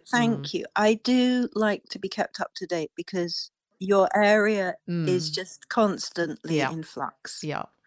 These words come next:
Speaker 2: yeah. And
Speaker 1: Wow.
Speaker 2: I'm also quite pleased because I'm quite cozy because I'm wearing my yanka.
Speaker 1: Your what?
Speaker 2: My yanka.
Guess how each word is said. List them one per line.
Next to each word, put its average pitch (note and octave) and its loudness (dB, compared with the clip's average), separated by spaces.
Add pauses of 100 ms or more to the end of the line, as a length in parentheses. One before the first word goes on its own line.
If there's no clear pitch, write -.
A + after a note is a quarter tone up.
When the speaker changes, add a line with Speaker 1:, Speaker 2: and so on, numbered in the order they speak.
(120)
Speaker 2:
yeah. C#3+ -10 (1040)
And G#3+ 4
Speaker 1:
Wow. C#3+ -6 (340)
Speaker 2:
I'm G#3+ -4
also B3 -6
quite C#4+ -12 (260)
pleased A3+ -8
because F#3 -6
I'm E3 -4 (120)
quite D#3 -10
cozy D#3 -10
because E3 -12
I'm D#3 -10
wearing D3+ -8
my C#3+ -8
yanka. C#3+ -10 (1000)
Speaker 1:
Your G#3+ 6
what? E3+ 0
Speaker 2:
My D#3+ -4
yanka. D3 -10